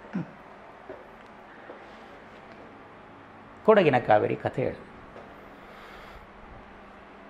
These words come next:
ಸಂದರ್ಭಗಳನ್ನ ಹೇಳು. ಅಲ್ಲಿ ಕೂತ್ಕೊಂಡು ಸರ್, ಏನೂ ಗೊತ್ತಿಲ್ಲದ ಹಾಗೆ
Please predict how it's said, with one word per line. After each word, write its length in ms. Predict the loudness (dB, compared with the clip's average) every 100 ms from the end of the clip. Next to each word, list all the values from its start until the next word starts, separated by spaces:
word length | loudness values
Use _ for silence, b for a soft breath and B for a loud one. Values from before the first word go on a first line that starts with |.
| -20 -20 2
ಸಂದರ್ಭಗಳನ್ನ 520 | 8 10 10 6 2 0
ಹೇಳು. 220 | -6 -10 -16 -20 -20 -20 -20 -20 -20 -20 -20 -20 -20 -20 -20 -20 -20 -20 -20 -20 -20 -8
ಅಲ್ಲಿ 200 | -4 -2
ಕೂತ್ಕೊಂಡು 400 | 4 4 4 0
ಸರ್, 180 | 0 -4 -4 -16 -20 -20 -20 -20 -20 -20 -20 -14 -2
ಏನೂ 500 | 2 4 6 8 8
ಗೊತ್ತಿಲ್ಲದ 480 | 8 8 6 6 6
ಹಾಗೆ 300 | 4 2